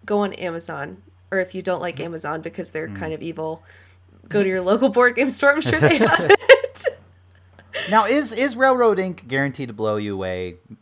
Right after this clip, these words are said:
Speaker 3: Probably not every person, no. But I think that it's kind of irrefutable, at least, in terms of how much is there in such a small package. It does a really good job of offering,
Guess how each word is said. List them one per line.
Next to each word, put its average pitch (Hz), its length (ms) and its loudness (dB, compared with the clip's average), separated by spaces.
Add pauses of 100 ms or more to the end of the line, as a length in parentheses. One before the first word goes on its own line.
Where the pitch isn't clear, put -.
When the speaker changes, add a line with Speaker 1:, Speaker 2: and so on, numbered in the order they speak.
(140)
Speaker 3:
Probably 139 240 0
not 104 280 -4
every 92 200 -12
person, - 400 -18
no. - 180 -18 (520)
But 135 320 2 (440)
I 127 100 -4
think 156 300 -10
that 123 220 -2
it's - 160 -14
kind 185 280 -8
of 170 140 -6
irrefutable, 120 880 -8
at 87 160 -12
least, 92 420 -18
in 107 120 -14
terms 98 360 -14
of 90 420 -12 (420)
how 185 200 2
much 147 320 0
is 120 180 -10
there 117 260 0
in 98 120 -6
such - 260 -6
a - 40 -16
small 92 260 -8
package. - 580 -16 (140)
It 101 140 -10
does 107 180 -6
a 117 60 -10
really 107 260 -6
good 92 200 -10
job 92 360 -2
of 90 400 -12
offering, 90 840 -12